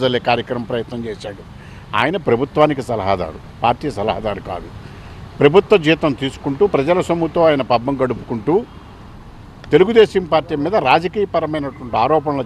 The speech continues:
చేయటం అనేటటువంటిది మోడల్ కోడ్ ఆఫ్ కండక్ట్కు విరుద్ధం. దాని మీద సజ్జల రామకృష్ణారెడ్డి మీద మొదటి చర్య తీసుకోవాలి. రెండోది, అతను అబద్ధాలు ఆడి ప్రజలను పక్కదారి పట్టిస్తున్నాడు, ఇది మోడల్ కోడ్ ఆఫ్ కండక్ట్కు విరుద్ధం.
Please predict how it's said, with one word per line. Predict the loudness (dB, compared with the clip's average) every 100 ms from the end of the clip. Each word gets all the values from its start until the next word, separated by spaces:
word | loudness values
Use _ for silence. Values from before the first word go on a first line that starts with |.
| -4
చేయటం | -4 -4
అనేటటువంటిది | -6 -4 -6 -4 -4 -4 -2
మోడల్ | 0 0 0 -2
కోడ్ | -2 -2
ఆఫ్ | -2
కండక్ట్కు | -6 -6 -8 -10 -10
విరుద్ధం. | -10 -10 -10 -12 -14 -18 -18 -18 -16 -16 -16 -16 -18 -18 -16 -16 -16 -16 -14 2
దాని | 6 6
మీద | 4 4
సజ్జల | 2 0 2 2 4
రామకృష్ణారెడ్డి | 2 0 -6 -2 -2 -2
మీద | -4 -4
మొదటి | -2 -2 -4 -4 -4
చర్య | -2
తీసుకోవాలి. | -4 -8 -10 -14 -12 -12 -14 -18 -20 -20 -20 -18 0
రెండోది, | 4 6 8 8
అతను | 6 4 2
అబద్ధాలు | 2 2 2 4 4
ఆడి | 2 0
ప్రజలను | 0 -2 -2 -2
పక్కదారి | -2 0 0 0
పట్టిస్తున్నాడు, | 0 -6 -6 -10 -6 -4 0 0 -2 -12 -20 -10
ఇది | -2 0
మోడల్ | 4 4 2
కోడ్ | 0 0 2
ఆఫ్ | 0 -2
కండక్ట్కు | -6 -6 -8 -6
విరుద్ధం. | -4 -4 -2 -4